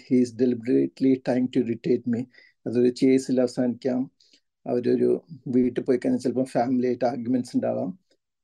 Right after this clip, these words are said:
ആ, sleep might get disturbed. ആ, he can interfere his work the next day. മറ്റൊരാളൊരു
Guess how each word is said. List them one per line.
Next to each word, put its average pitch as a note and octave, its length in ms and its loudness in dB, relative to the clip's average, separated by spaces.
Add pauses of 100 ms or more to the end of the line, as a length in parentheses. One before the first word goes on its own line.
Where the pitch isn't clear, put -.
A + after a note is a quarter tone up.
ആ, A#2 140 -4
sleep C3 400 0
might B2+ 200 0
get A#2 200 -2
disturbed. B2 580 -4 (560)
ആ, - 280 -6 (200)
he C3 60 2
can B2+ 260 0
interfere B2+ 720 2 (420)
his B2+ 260 0
work B2 160 4
the A2+ 200 -4
next - 380 -6
day. - 80 -4 (720)
മറ്റൊരാളൊരു D#3 760 0